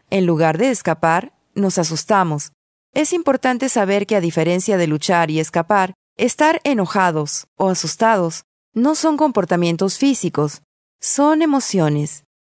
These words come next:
En la raíz misma de la respuesta de escape o lucha, hay una necesidad por proteger las emociones. El estrés impulsa una reacción emocional que lleva al cuerpo a expresar afecciones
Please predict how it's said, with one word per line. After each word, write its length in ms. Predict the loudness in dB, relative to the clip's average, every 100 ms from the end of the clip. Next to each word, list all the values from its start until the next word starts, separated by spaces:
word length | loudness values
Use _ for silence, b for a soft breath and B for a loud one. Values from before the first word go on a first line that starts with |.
| _ _ -2
En 180 | 0 2
la 120 | 2
raíz 380 | 2 2 0 0
misma 440 | 0 0 0 2
de 100 | 2
la 140 | 2
respuesta 640 | 0 -2 -2 0 0 0 0
de 140 | 2
escape 440 | 0 0 -2 2
o 80 | 0
lucha, 440 | 0 -2 -2 -2 -4 _ _ -2
hay 220 | 0 2
una 140 | 0
necesidad 640 | 0 0 -2 0 2 0 0
por 160 | -2
proteger 480 | 0 -2 -2 0 0
las 220 | 0 -2
emociones. 720 | 0 -2 0 0 0 -2 -6 -12 _ _ _
El 200 | -4 0
estrés 560 | 0 0 0 0 -2 -8 _ _ _
impulsa 640 | -2 0 0 0 2 0
una 220 | 2 0
reacción 540 | 2 0 0 0 0 2
emocional 680 | 0 0 0 0 0 -2 -10 _
que 160 | -2 0
lleva 380 | 0 2 0
al 120 | 0 0
cuerpo 400 | 0 0 2 2
a 80 |
expresar 560 | 2 -2 -4 -2 0 0
afecciones 800 | 0 -2 -4 -2 0 0 -2